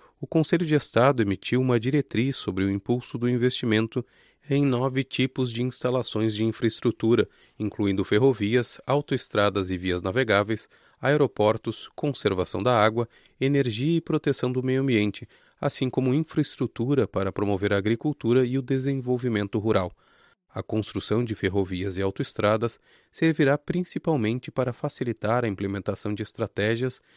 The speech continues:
de desenvolvimento significativas, incluindo o desenvolvimento coordenado Beijing-Tianjin-Hebei e a iniciativa do Cinturão em Rota, o Cinturão Econômico do Rio Yangtze,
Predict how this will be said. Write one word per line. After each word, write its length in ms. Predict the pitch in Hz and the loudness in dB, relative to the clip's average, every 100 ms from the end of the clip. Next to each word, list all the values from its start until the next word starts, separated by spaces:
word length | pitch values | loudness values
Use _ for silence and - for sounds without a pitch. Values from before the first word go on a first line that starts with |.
| _ _ | _ _
de 80 | 139 | 0
desenvolvimento 800 | 139 139 147 139 139 131 123 123 | 2 4 4 2 2 4 2 0
significativas, 1040 | - 135 139 131 - 135 - 135 113 95 - _ _ - | -6 -2 -2 -2 -4 -4 -2 -2 -2 -4 -8 _ _ -6
incluindo 480 | 143 - 110 113 123 | -6 2 2 4 4
o 20 | |
desenvolvimento 920 | 123 139 151 135 143 120 107 110 117 | 4 6 2 2 0 2 0 0 -6
coordenado 680 | - 113 131 127 110 113 123 | 0 2 4 2 2 0 0
Beijing-Tianjin-Hebei 1500 | 104 101 90 104 117 - 110 95 90 95 90 113 113 117 135 _ _ _ _ - | 0 0 -2 -6 -6 -4 -2 -2 -2 -4 -2 0 2 2 0 _ _ _ _ -6
e 160 | 143 | 0
a 120 | 143 147 | 2 2
iniciativa 720 | 156 - 165 - 151 147 143 | 0 0 -2 0 0 2 2
do 100 | 135 | 0
Cinturão 380 | - 135 135 139 | -6 0 0 2
em 20 | |
Rota, 400 | 113 110 - 92 _ _ _ - | 2 0 0 -12 _ _ _ -14
o 60 | |
Cinturão 340 | - 104 104 104 | -8 -4 0 0
Econômico 560 | 101 120 110 127 127 | 2 2 4 2 0
do 80 | 123 | 0
Rio 260 | 104 101 101 | 2 2 2
Yangtze, 440 | 101 104 123 127 | 0 2 0 0